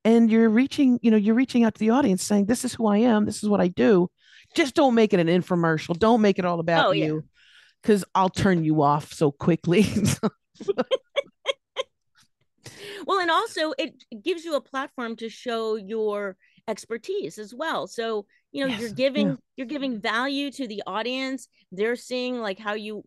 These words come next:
Speaker 2: work. Maybe you have somebody on that, maybe you do a coaching session with them, or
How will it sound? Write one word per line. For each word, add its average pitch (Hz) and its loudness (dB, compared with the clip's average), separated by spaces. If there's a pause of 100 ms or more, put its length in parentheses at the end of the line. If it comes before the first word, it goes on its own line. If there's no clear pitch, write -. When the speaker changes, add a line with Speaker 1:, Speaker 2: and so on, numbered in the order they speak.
Speaker 2:
work. 240 -2
Maybe 208 -6
you 214 -8
have 208 -6
somebody 196 -8
on 190 -4
that, 165 -8
maybe 165 -10
you 160 -14
do 143 -8
a 143 -12
coaching 262 -8
session 247 -10
with 240 -8
them, 240 -6
or 185 -8